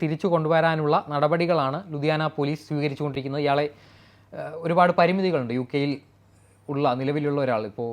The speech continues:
വിജയ് മല്യയൊക്കെ യു കെയിലേക്ക് കാലങ്ങൾക്ക് മുന്നേ കടന്നുപോയതാണ്, കടന്നതാണ്. അപ്പോൾ ഇയാളെയൊക്കെ തിരിച്ചു കൊണ്ടുവരാൻ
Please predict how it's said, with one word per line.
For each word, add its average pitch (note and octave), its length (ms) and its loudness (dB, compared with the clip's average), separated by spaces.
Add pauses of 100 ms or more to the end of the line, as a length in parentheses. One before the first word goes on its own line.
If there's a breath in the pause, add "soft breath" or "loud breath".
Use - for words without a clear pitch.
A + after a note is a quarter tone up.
(220)
വിജയ് D3 220 0
മല്യയൊക്കെ D3 420 -2
യു C#3 140 -4 (100)
കെയിലേക്ക് C#3 380 -2 (1080)
കാലങ്ങൾക്ക് D3 340 4
മുന്നേ D3 300 -2
കടന്നുപോയതാണ്, C3+ 540 0 (100)
കടന്നതാണ്. B2+ 420 0
അപ്പോൾ G#2 220 -6 (380 soft breath)
ഇയാളെയൊക്കെ D#3 340 6
തിരിച്ചു D3+ 240 -4
കൊണ്ടുവരാൻ D#3 320 0